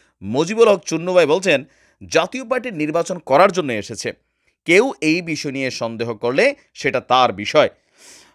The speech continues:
প্রশ্ন ছিল যে জাতীয় পার্টি শেষ পর্যন্ত নির্বাচনে থাকবে কিনা, সেই বিষয়ে প্রধানমন্ত্রী শেখ হাসিনার যে সন্দেহ,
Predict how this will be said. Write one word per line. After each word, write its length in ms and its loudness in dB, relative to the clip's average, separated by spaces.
প্রশ্ন 260 2
ছিল 200 -2
যে 120 -4
জাতীয় 360 2
পার্টি 240 -6
শেষ 280 0
পর্যন্ত 380 -4
নির্বাচনে 580 -2
থাকবে 400 -2
কিনা, 320 -4
সেই 300 2
বিষয়ে 260 2
প্রধানমন্ত্রী 580 0
শেখ 320 -2
হাসিনার 300 -2
যে 140 -2
সন্দেহ, 640 2